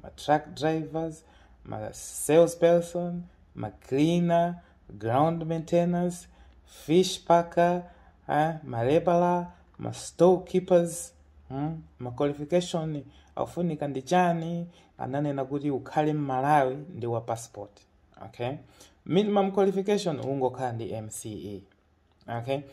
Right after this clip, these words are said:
Great customer services and selling skills. Sanafune zambiri, olo kuti ma degree, olo kaya, uh, diploma ya marketing.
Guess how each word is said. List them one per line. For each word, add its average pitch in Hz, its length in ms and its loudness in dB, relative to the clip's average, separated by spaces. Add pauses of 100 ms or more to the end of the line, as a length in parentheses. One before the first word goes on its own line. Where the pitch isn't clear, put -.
(340)
Great 147 500 4
customer 131 460 -4
services 110 960 -8
and 113 180 -8
selling 120 480 -4
skills. - 680 -10 (420)
Sanafune 160 560 -4
zambiri, 131 480 -4
olo 180 220 -4
kuti 208 180 -10
ma 202 140 -4
degree, 175 640 -4
olo 185 200 -2
kaya, 196 320 -4 (420)
uh, - 280 -4 (200)
diploma 190 420 2
ya 202 60 4
marketing. 202 460 -2